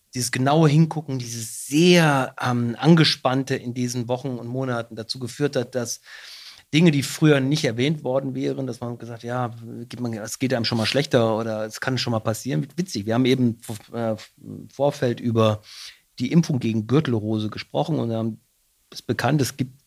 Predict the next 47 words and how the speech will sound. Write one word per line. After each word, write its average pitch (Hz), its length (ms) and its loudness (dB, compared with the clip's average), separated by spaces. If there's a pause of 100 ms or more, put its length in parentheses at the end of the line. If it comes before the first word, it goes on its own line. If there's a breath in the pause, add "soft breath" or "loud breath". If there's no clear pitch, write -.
(120)
eine 113 400 0
harte 131 260 2
Impfreaktion. 160 840 0 (1400 loud breath)
Und 147 160 4
vor - 240 2
der 175 80 8
Pandemie 160 480 6
wäre 147 240 6
diese 147 240 4
Frage 135 460 2
einfach 131 260 0
gewesen, 131 300 2
okay, 135 180 0
ich 120 80 -2
muss 123 160 2
abwägen, 110 460 -6
will 120 100 0
ich 117 80 -2
eine 120 80 0
Gürtelrose 139 580 2
haben 135 360 -2
oder 117 320 -4
will 117 120 -4
ich, - 380 -8
ähm, 113 540 -2
wenn 113 100 -2
ich 110 140 -6
eine 113 100 -4
Impfung 120 300 -4
habe, 110 240 -4
für - 140 -8
drei, 110 240 -2
vier 113 140 -4
Tage 113 440 -2 (120)
mich 110 220 -6
vielleicht 113 240 -2
schlapp 110 240 0
fühlen? - 220 -12 (480 loud breath)
Und 127 100 -2
diese 156 160 6
ganzen 165 340 4
Fragen 143 280 0
ist 139 80 2
ja 139 60 2
bei 131 100 2
einer 123 100 2
Grippeimpfung 123 800 0